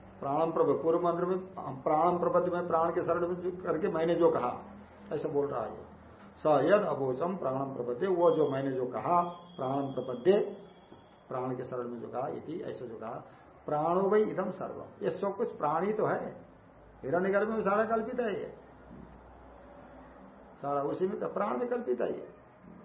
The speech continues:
ये सब कुछ। माने इदम सर्वम प्राणम एव, जैसे घट मृत्तिका एव, बात करना है सब, ये सब कुछ प्राण ही तो, प्राण से अतिरिक्त क्या है? हाँ, ये कहा,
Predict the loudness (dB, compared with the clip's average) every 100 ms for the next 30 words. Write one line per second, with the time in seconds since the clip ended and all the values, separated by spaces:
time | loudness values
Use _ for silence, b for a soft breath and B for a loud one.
0 | -20 -20 -20 -20 -20 -20 -12 -2 4 4
1 | 4 -4 -8 -18 -20 B B -6 -4 0
2 | 2 2 4 4 6 4 2 -4 0 4
3 | 4 4 0 -2 -10 -14 -16 -16 -20 -20
4 | -20 -20 B -2 2 2 2 4 6 4
5 | 2 -2 0 4 6 8 8 4 -4 -14
6 | -20 -20 -20 -20 -20 -20 -20 -6 2 2
7 | 2 -4 -4 -8 -12 -4 0 2 0 -2
8 | -4 -4 -2 -2 -4 -2 0 2 2 0
9 | -2 -4 -4 -2 -2 -4 -14 B B B
10 | -14 -14 -16 -20 -20 -4 0 2 0 -8